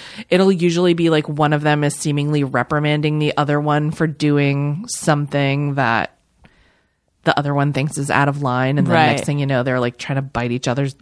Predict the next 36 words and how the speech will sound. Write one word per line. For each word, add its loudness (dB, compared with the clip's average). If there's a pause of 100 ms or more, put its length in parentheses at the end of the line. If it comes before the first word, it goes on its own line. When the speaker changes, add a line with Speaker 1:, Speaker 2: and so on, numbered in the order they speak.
(120)
Speaker 1:
eyeballs -2
<laughs> 0
out. 2
Speaker 2:
Have 0
they 0
Speaker 1:
and 2
Speaker 2:
actually -2
hurt 0
each -6
other? -4 (300)
Speaker 1:
Uh, 2
yeah, -6
one -2
time -2
there 4
was, 2
like, 0
a -2
little 2
bit, 2 (240)
like, 0
they 4
usually 2
just -2
really 4
posture -2
and 0
make, 0
like, 0
<laughs> -
alarming 0
noises 0
at 2
Speaker 2:
Mm-hmm. -2
Speaker 1:
each -4
other. 0